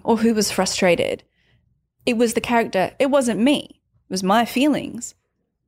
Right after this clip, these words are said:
I mean, I don't know who I was kidding there, but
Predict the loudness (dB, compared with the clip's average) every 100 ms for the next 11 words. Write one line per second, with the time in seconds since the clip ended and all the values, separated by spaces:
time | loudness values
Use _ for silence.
0 | _ _ _ _ _ _ -2 0 2 2
1 | 0 -2 0 2 2 0 -2 0 0 -2
2 | -6 -10 -12 _ _ _ _ _ _ -2
3 | 2 2 -2